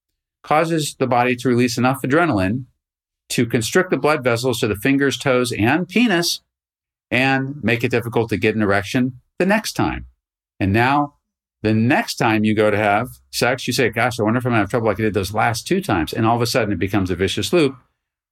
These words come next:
where adrenaline keeps getting <laughs> released in the context of sex. Now, that's just a very classic, simple example of how stress can cause erectile dysfunction. Think of the incredible stress that we're facing with the pandemic,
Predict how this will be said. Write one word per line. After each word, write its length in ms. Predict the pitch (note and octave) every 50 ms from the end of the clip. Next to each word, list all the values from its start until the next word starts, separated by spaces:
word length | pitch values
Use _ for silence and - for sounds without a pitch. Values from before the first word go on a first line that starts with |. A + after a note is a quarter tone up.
| _ _ _ _ -
where 240 | A2+ A2+ A#2 A2
adrenaline 440 | G#2 B2 C#3 D3+ D#3 C3+ A#2+ A2+ A2+
keeps 240 | - D3+ E3 E3 -
getting 260 | - D#3+ D#3 D3+ D3
<laughs> 120 | C#3+ C#3+ C3+
released 400 | C#3+ F#3 F#3 C#3+ C3+ C3+ - - -
in 120 | A#2 G#2+ G#2
the 100 | G#2+ G#2+
context 640 | - B2 G#2+ G#2+ G#2+ - A2 F#2 F#2 F#2+ - -
of 120 | G#2 F#2+
sex. 360 | - - D3 G#2+ - - - _ _ _ _ -
Now, 300 | D3+ C#3+ C#3 B2+ A#2 B2 _ _ _ _ -
that's 280 | D3 F3 G#3 - -
just 240 | - F3 D3+ C#3 -
a 60 | C3+
very 280 | A#2 A#2 C3 C3+ C3 A#2+
classic, 460 | A#2+ - - C3+ B2 A#2+ A#2+ - A2+ -
simple 320 | - B2+ A2 A#2 A#2 G#2+
example 380 | F#2 F2 - G#2+ A2 A2+ A2+ F2+
of 80 | E2
how 140 | F#2 F2+ E2+
stress 540 | - - - - A2 G2 F#2 F#2 - - - _ _ _ _ _ _
can 180 | - A2+ G2+ F#2+
cause 520 | - B2 A2 G2+ G2 F#2+ F#2+ F#2 - - -
erectile 360 | G#2 F#2+ G2 G2 - A2 G2 F2
dysfunction. 560 | F2+ - - C#3 D3+ C#3+ - - D#2+ C#2+ - - _ _ _ _ _ _ _ _ _ _ _ _ _ -
Think 180 | D#3 D#3 D#3 F3
of 140 | D3 B2+
the 260 | A#2 B2+ A2+ A2 G#2 G2
incredible 560 | - G#2 G2 G2 - - C#3+ E3+ F3 C#3 A#2+ A2+
stress 360 | - - A#2 G#2 G2+ G#2 -
that 140 | A#2+ - F2+
we're 140 | F#2 F#2
facing 580 | F2 - A2+ G#2 G2 G2 - - G#2 F#2+ F#2 F2+
with 140 | F2 F2+ -
the 80 | G2
pandemic, 580 | - - G#2 F#2 F2 E2 F#2+ A#2 B2 F#2 C2